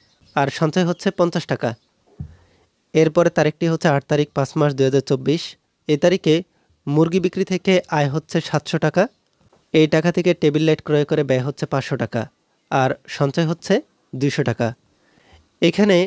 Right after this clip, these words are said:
এই আয়ের থেকে মোট আয় হচ্ছে দুই হাজার সাতশো পঞ্চাশ টাকা, আর মোট ব্যয় হচ্ছে একুশশো ষাট টাকা, আর সঞ্চয় হচ্ছে পাঁচশো নব্বই টাকা। তাহলে তোমরা এখানে দেখতে পাচ্ছ এক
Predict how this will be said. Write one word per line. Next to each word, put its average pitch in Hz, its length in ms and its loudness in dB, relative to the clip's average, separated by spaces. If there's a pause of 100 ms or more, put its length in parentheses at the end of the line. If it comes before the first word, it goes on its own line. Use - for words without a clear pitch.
(220)
এই 156 160 0 (140)
আয়ের 151 300 0
থেকে 185 280 0
মোট 156 240 2 (120)
আয় 147 200 0
হচ্ছে 156 300 -2 (560)
দুই 143 180 0
হাজার 160 280 2
সাতশো - 360 -4
পঞ্চাশ 165 340 -4
টাকা, 170 240 -4 (640)
আর 143 200 2
মোট 143 280 0
ব্যয় 143 200 2
হচ্ছে 156 280 -4 (720)
একুশশো 185 420 2
ষাট 147 260 -6
টাকা, 123 240 -2 (720)
আর 135 180 0
সঞ্চয় 160 400 -2
হচ্ছে 175 200 -4
পাঁচশো 147 320 -4
নব্বই 143 240 2
টাকা। 120 240 -4 (720)
তাহলে 165 260 2
তোমরা 190 200 0
এখানে 196 200 0
দেখতে 160 220 -2
পাচ্ছ 160 220 -6 (460)
এক 147 140 0